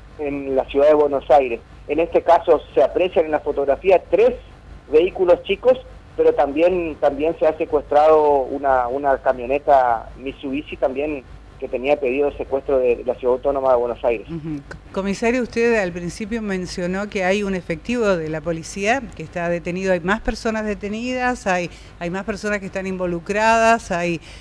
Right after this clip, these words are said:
Speaker 2: eh, eh, que están involucradas en este, en este hecho.
Speaker 1: Sí, sí, hay, hay un civil que está detenido días anteriores ya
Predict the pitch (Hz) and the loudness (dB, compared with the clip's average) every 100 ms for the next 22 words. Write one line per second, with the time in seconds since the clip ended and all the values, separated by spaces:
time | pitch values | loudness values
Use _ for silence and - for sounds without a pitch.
0 | - - 165 160 147 160 160 151 143 156 | -20 -10 -8 -6 -6 -8 -8 -12 -14 -8
1 | 190 190 185 160 175 185 190 175 175 170 | -6 -2 -2 -2 -2 0 0 -2 -4 -4
2 | 170 165 151 151 151 - 165 165 - 180 | -2 -2 -4 -8 -12 -8 -6 -4 -4 -2
3 | 208 - 262 214 165 - - - - - | -4 -2 -2 -2 -6 -18 -20 -20 -20 -20
4 | - - 233 - 196 170 202 202 190 175 | -12 -4 -2 2 6 6 4 -2 -6 2
5 | 143 165 196 - 170 202 254 - 147 139 | 4 4 2 0 -2 0 -4 -6 -8 2
6 | 151 156 160 151 143 139 139 139 175 214 | 4 6 6 6 4 2 0 2 4 4
7 | 190 135 165 165 127 135 131 120 170 175 | 2 2 4 4 2 -2 -4 6 6 6
8 | 139 156 175 | 4 4 2